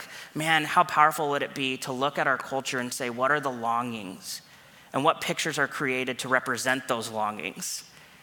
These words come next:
And how can we use them to point people back to Jesus?" So we're gonna, we're gonna operate out, like, we're gonna live out this paradigm in real time today. We're gonna look at a symbol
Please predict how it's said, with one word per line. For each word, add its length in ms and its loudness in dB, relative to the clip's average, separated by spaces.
And 120 2
how 180 10
can 180 -4
we 100 0
use 340 -2
them 480 0
to 100 -4
point 240 -2
people 280 -4
back 420 2
to 100 -4
Jesus?" 540 -4
So 120 6
we're 140 6
gonna, 280 8
we're 100 8
gonna 180 8
operate 400 8
out, 160 6
like, 160 2
we're 120 4
gonna 140 6
live 220 4
out 180 8
this 180 0
paradigm 480 8
in 160 -2
real 200 6
time 320 4
today. 260 -2
We're 100 6
gonna 140 6
look 180 4
at 100 8
a 60 4
symbol 520 2